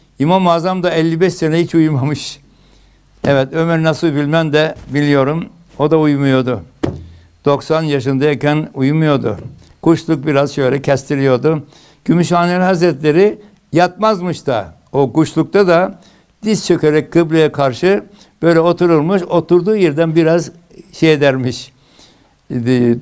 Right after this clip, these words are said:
hastalanmış, doktora götürmüşler. Doktor demiş ki, "Hoca efendi," demiş, "ayağını uzat da," demiş, "şöyle bir yat, uzat." "Estağfurullah," demiş, "Allah'ın huzurunda nasıl ayağımı uzatabilirim?"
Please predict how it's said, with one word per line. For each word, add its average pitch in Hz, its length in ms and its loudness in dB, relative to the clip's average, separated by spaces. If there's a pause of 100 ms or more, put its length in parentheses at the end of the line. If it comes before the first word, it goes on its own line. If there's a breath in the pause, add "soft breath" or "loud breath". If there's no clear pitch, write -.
hastalanmış, 185 840 -2 (380)
doktora 175 380 2
götürmüşler. 160 720 -2 (920 soft breath)
Doktor 170 600 0
demiş 160 400 -4
ki, 151 140 0 (360)
"Hoca 147 340 -2
efendi," 151 300 -2
demiş, 131 300 0
"ayağını 156 380 2
uzat 170 320 -2
da," 147 120 0
demiş, 127 220 -2
"şöyle 151 280 2
bir 143 280 -4
yat, 139 400 -4
uzat." 135 440 0 (340 soft breath)
"Estağfurullah," 208 720 0
demiş, 170 300 -2
"Allah'ın 196 380 0
huzurunda 185 380 0
nasıl 214 420 0
ayağımı 196 300 2
uzatabilirim?" 165 760 0